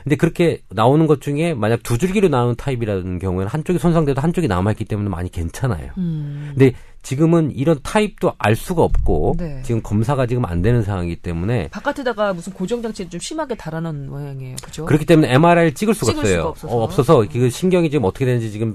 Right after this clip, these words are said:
Speaker 1: 확인이 안 되는 상황이고
Speaker 2: 음.
Speaker 1: 그렇게 되면 우선 다리 지금 이 다리를 살려야 되기 때문에
Speaker 2: 그렇죠.
Speaker 1: 예, 다리가 살리고 나서 다음에 지금 봐야 되는데 이 자골신경을 지금 우리가 컨트롤할 수 있는 방법은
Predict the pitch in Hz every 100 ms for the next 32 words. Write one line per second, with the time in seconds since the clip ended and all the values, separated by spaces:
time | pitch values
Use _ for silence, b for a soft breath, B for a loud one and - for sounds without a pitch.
0 | 92 - 151 156 113 82 82 117 - 80
1 | 73 71 92 98 73 180 160 147 151 B
2 | B - 135 151 139 143 143 127 135 127
3 | 131 165 156 156 147 127 135 107 151 208
4 | 160 156 135 107 95 - 98 87 85 101
5 | 113 87 80 76 76 90 87 - b b
6 | - - 110 135 151 139 170 160 147 151
7 | 92 98 95 151 165 175 b b - 101
8 | 156 175 120 117 110 82 87 85 82 80
9 | 104 82 67 b b b b 117 113 101
10 | 127 139 151 147 143 139 113 113 117 113
11 | - - 104 110 107 - 165 - 175 139
12 | - 123 113 85 85 90 95 90